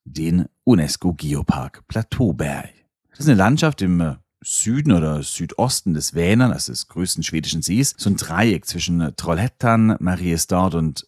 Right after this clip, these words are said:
Falköping. Mit diesen drei wichtigen Städten und dann noch Skara und Skövde sind noch so weitere ziemlich wichtige Städte hier in dieser Region.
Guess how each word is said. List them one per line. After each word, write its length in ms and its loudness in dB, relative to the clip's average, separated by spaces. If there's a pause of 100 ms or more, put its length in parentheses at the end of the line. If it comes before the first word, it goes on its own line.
Falköping. 1000 0 (300)
Mit 120 -4
diesen 220 4
drei 240 2
wichtigen 320 -4
Städten 380 0
und 260 2 (360)
dann 120 -4
noch 220 -6 (100)
Skara 400 2
und 200 -2
Skövde 360 -2
sind 140 -2
noch 100 -2
so 140 -8
weitere 420 -4 (300)
ziemlich 420 2
wichtige 400 -2
Städte 320 -4
hier 220 -4
in 100 -4
dieser 320 -6
Region. 600 -12